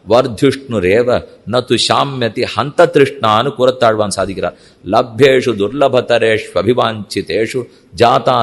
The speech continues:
சஹஸ்ர குணதத் பிரதிலம்பனேபி." என்னமோ "வர்திஷ்ணுரேவ", நான் ஒரு ஆசையை நிறைவேற்றினுட்டேன்னால், அது மேல மேல அந்த ஆசை நிறைவேற நிறைவேற நான் நன்னா முன்னேறின்றிருக்கேன்னு நினைச்சேன். ஆனா நிறைவேற நிறைவேற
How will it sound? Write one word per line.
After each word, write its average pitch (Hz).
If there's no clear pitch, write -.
சஹஸ்ர 117
குணதத் 120
பிரதிலம்பனேபி." 110
என்னமோ 113
"வர்திஷ்ணுரேவ", 143
நான் 113
ஒரு 110
ஆசையை 135
நிறைவேற்றினுட்டேன்னால், 117
அது 117
மேல 139
மேல 160
அந்த 135
ஆசை 139
நிறைவேற 135
நிறைவேற 117
நான் 117
நன்னா 147
முன்னேறின்றிருக்கேன்னு 135
நினைச்சேன். 107
ஆனா 113
நிறைவேற 143
நிறைவேற 113